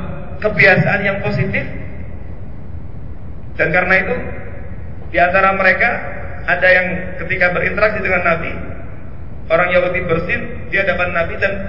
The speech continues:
harapan mereka Nabi dapat mendoakan mereka. Dan betul, ketika mereka bersin, Nabi mendoakan, "Yarhamukumullah."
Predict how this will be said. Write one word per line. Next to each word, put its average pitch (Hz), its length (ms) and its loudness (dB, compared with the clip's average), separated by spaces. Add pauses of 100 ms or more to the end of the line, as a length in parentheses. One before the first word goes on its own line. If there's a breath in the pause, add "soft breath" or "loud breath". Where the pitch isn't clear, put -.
(120)
harapan 226 480 4
mereka 190 360 4 (1300)
Nabi 151 320 0 (360)
dapat 151 280 0
mendoakan 165 560 2
mereka. 131 320 0 (880)
Dan 135 160 2
betul, 277 340 4 (1300)
ketika 220 320 4
mereka 202 240 4
bersin, 190 320 -2
Nabi 185 200 2
mendoakan, 160 440 4 (600)
"Yarhamukumullah." 139 1400 2